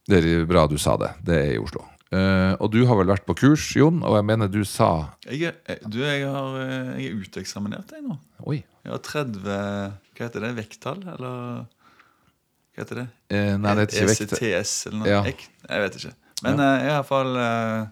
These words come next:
Speaker 2: kjempet meg gjennom det. Så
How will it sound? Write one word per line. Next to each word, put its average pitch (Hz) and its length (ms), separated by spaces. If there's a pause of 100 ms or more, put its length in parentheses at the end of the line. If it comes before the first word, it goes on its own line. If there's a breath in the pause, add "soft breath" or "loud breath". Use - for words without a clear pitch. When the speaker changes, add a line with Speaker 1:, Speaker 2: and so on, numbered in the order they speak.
Speaker 2:
kjempet 117 320
meg 101 100
gjennom 95 300
det. 120 120 (1500 loud breath)
Så - 340